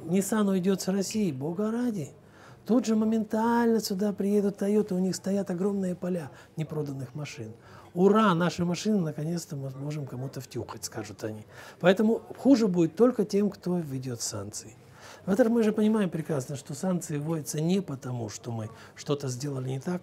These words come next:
а вводятся потому, что мы есть. Вот мы есть, поэтому с нами надо бороться. Это длинная лекция, я не буду щас на-, растекаться мыслью по древу. Я просто скажу, что условия выживания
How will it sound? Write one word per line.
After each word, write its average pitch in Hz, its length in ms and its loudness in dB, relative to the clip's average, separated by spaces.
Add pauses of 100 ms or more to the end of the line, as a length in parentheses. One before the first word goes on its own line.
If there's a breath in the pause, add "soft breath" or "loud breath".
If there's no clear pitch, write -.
а - 120 -12
вводятся 143 380 -8
потому, 139 260 -8
что 135 180 -10
мы 131 140 -4
есть. 110 560 -10 (680 loud breath)
Вот 160 120 -4
мы 185 120 6
есть, 214 320 2
поэтому 139 280 -6
с - 80 -12
нами 160 220 -4
надо 135 240 -4
бороться. 104 540 -10 (320 loud breath)
Это 233 180 2
длинная 180 460 2
лекция, 208 400 2
я 165 80 -2
не 175 100 0
буду 156 260 -2
щас 131 220 -6
на-, 131 140 -6
растекаться 131 480 -8
мыслью 143 280 -8
по 214 120 -2
древу. 247 320 4 (240 loud breath)
Я 175 120 -2
просто 185 300 2
скажу, 147 240 -4
что 139 220 -8 (440 loud breath)
условия 185 520 4
выживания 147 720 -2